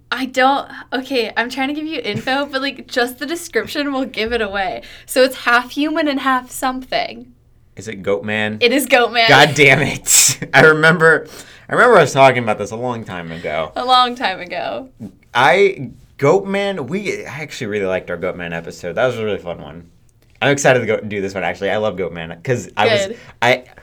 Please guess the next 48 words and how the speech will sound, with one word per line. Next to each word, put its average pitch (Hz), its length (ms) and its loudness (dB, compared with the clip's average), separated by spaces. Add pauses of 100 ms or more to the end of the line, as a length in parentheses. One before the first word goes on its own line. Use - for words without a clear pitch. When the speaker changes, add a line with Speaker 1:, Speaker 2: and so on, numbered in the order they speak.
(300)
Speaker 2:
in 131 320 -4 (320)
the 120 80 -2
last 151 300 2
time 156 100 0
we 127 100 -2
talked 123 280 0
about 98 180 0
this, 107 240 -6
I 101 60 -2
sounded 107 320 -6
really 107 200 -6
smart. 98 440 -8 (440)
And 104 120 -8
so 110 120 -6
I 98 60 2
want 98 280 -6
to - 60 -18
sound 95 180 -10
really 87 140 -10
smart 80 220 -12
again, 73 280 -14
so 87 160 -16
I'm 85 60 -14
really - 160 -16
excited. - 340 -20 (180)
Speaker 1:
Did 262 200 -6
you 285 80 -4
know 269 120 0
that 302 140 -8
there 294 160 -2
are - 100 0
actually 220 280 -2
two 240 280 -8
different 208 300 -8
legends 226 380 -10
of 202 80 -12
the 190 80 -10
Goatman 214 420 -8
in 190 80 -12
two 185 160 -12
different 190 260 -14
states? - 520 -14 (1200)
Speaker 2:
No, 92 160 -12
I 87 80 -8
didn't. 87 280 -12 (360)
Speaker 1:
Yeah, 254 340 0
so, 220 460 0
uh, 196 580 0